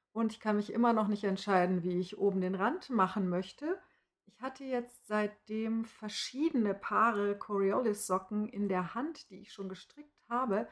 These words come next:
Und bei denen habe ich überall Perlmuster an den Rand gemacht. Ähm, es gibt von Cat Boree auch den Vorschlag, so einen Rollrand zu machen. Also nicht nur, dass es sich rollt, sondern, äh, man strickt dann irgendwie links und, äh, klappt es um.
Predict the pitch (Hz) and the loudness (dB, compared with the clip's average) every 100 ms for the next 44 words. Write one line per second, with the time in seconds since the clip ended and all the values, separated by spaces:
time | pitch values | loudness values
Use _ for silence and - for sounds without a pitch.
0 | - _ _ _ 208 208 190 185 233 247 | -14 _ _ _ -4 2 2 4 2 2
1 | 240 214 208 - 208 202 175 190 202 208 | 4 4 2 -2 -2 2 2 0 0 2
2 | 208 180 - 185 151 175 175 170 175 - | 2 0 -4 -4 -2 0 0 0 0 0
3 | 196 240 - - _ _ _ _ _ _ | 0 0 -2 -14 _ _ _ _ _ _
4 | _ _ _ _ _ _ _ - 202 196 | _ _ _ _ _ _ _ -4 0 2
5 | 190 196 196 - - - 254 294 - - | 2 2 -2 -2 -4 -4 -2 -2 -2 -6
6 | - - - - 233 214 226 - 190 247 | -6 -8 -20 -4 -4 -2 -4 2 4 4
7 | 214 196 208 202 202 202 220 202 - 196 | 4 2 -2 -2 2 2 2 0 2 2
8 | 190 175 180 233 185 202 - 233 233 240 | 4 4 4 6 4 2 -2 0 0 -2
9 | 302 302 - 190 220 233 240 226 226 220 | -4 -4 -2 2 4 4 2 2 2 0
10 | - - 196 214 190 180 - 180 247 208 | -10 -4 -2 -2 -4 -6 -10 0 4 4
11 | 226 185 196 202 196 196 - _ _ _ | 2 0 2 2 0 -4 -20 _ _ _
12 | - 196 190 190 190 - - 233 - 208 | -6 -2 2 2 0 -2 -8 -10 -4 -2
13 | 185 196 202 190 180 185 247 294 294 - | 0 -2 0 2 4 4 2 2 0 -4
14 | - - 196 208 208 202 - 196 185 180 | -6 -6 -2 2 2 -2 -4 0 2 2
15 | 180 180 214 208 202 - - 240 359 | 0 0 -6 -6 -12 -12 -2 0 0